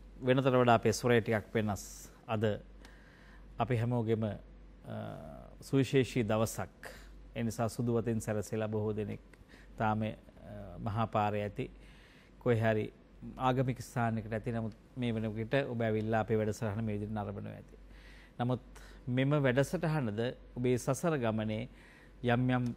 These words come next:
ගැඹුරු ධර්ම කොටස් අවබෝධ කර ගැනීමට හේතු වාසනා වෙනවා කියලා මම දන්න නිසා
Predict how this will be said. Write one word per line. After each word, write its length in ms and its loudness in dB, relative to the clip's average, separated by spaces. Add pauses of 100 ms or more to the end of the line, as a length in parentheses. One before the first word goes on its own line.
(100)
ගැඹුරු 460 6
ධර්ම 320 4
කොටස් 480 -4
අවබෝධ 400 2
කර 180 0
ගැනීමට 460 -2 (260)
හේතු 380 0
වාසනා 420 2
වෙනවා 240 -2
කියලා 160 -4
මම 160 -2
දන්න 320 0
නිසා 280 -6